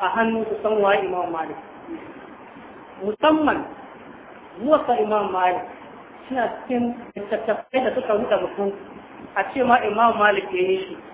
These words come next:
Amma farkon karatu suka ce, kaza sai aka ji an ce, "Haddasani Yahya an Malik." Sai yawa suka samu mutane suna tambayoyi da yawa game da hakan. To, wane ne Malik? Ko wane ne Yahya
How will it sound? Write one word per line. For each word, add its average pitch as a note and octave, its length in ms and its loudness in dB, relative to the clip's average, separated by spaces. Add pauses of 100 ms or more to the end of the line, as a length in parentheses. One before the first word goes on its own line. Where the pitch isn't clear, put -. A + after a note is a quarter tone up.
(560)
Amma G3 280 -4
farkon A#3 320 0
karatu G3 360 -2
suka A3+ 200 -4
ce, G3+ 280 -2
kaza A3+ 300 -4
sai A3+ 100 -2
aka A3+ 140 0
ji G#3+ 100 -4
an A3+ 220 0
ce, G#3+ 60 0
"Haddasani A3+ 580 -4
Yahya F#3+ 420 0
an G3+ 120 0
Malik." F#3+ 280 4 (880)
Sai C4 140 4
yawa C#4+ 200 8
suka - 260 -8
samu G#3 180 0
mutane G3+ 320 0
suna G#3 240 0
tambayoyi G#3 540 0
da G#3 60 6
yawa A3+ 200 8
game F#3 180 -6
da - 80 -6
hakan. E3+ 260 -12 (560)
To, A3+ 80 -4
wane A3+ 360 4
ne A3+ 160 4
Malik? F#3+ 400 6 (680)
Ko B3+ 220 -2
wane G#3+ 400 6
ne A#3 120 2
Yahya G3 440 4